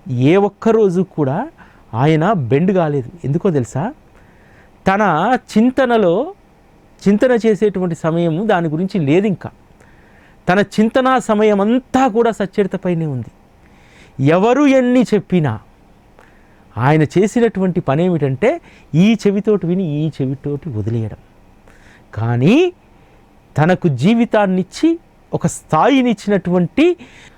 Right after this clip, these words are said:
సద్గురు యొక్క చింతన మాత్రం ఎప్పుడూ మనస్సులో, ఆలోచనల్లో ఎప్పుడూ అది పరిభ్రమిస్తూ ఉండేది. ఇటువంటిది మనకు శ్రీ సాయి సచ్చరిత ఇచ్చేటువంటిది.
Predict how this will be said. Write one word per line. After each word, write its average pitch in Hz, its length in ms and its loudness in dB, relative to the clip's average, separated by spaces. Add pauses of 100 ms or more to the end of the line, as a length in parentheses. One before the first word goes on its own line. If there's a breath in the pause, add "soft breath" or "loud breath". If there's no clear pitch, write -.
సద్గురు 220 480 0
యొక్క 285 240 0
చింతన 233 360 0
మాత్రం 202 440 0
ఎప్పుడూ 190 580 0
మనస్సులో, 160 760 0 (340 loud breath)
ఆలోచనల్లో 160 1080 0 (320 loud breath)
ఎప్పుడూ 190 480 2
అది 196 160 2
పరిభ్రమిస్తూ 165 640 -2
ఉండేది. 139 300 -4 (1120 soft breath)
ఇటువంటిది 311 600 2 (320)
మనకు 175 240 0
శ్రీ 165 180 -2
సాయి 147 280 0
సచ్చరిత 170 480 -6
ఇచ్చేటువంటిది. 131 760 -10